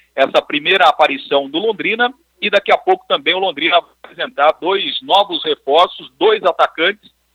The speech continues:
que já, é, participaram da atividade aqui no Estádio do Café. Eles não participaram do jogo treino, né? Fizeram trabalhos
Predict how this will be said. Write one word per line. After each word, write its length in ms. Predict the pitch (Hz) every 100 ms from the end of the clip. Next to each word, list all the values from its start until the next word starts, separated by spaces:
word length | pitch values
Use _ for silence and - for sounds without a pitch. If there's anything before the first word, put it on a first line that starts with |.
| _ _ _
que 140 | - 165
já, 500 | 147 196 196 131 - _ _
é, 340 | - 131 131 120
participaram 840 | - - - 165 - 156 139 123
da 120 | 120 147
atividade 540 | - 147 123 135 127
aqui 100 | 123 _ -
no 80 |
Estádio 240 | 143 151 139
do 60 |
Café. 260 | 143 135 180
Eles 160 | 190 170
não 120 | 202
participaram 540 | 196 180 170 170 185
do 160 | 185 156
jogo 240 | 180 208
treino, 420 | - 151 156 135
né? 120 | 120 139
Fizeram 440 | 147 127 151 170
trabalhos 460 | 160 147 151 165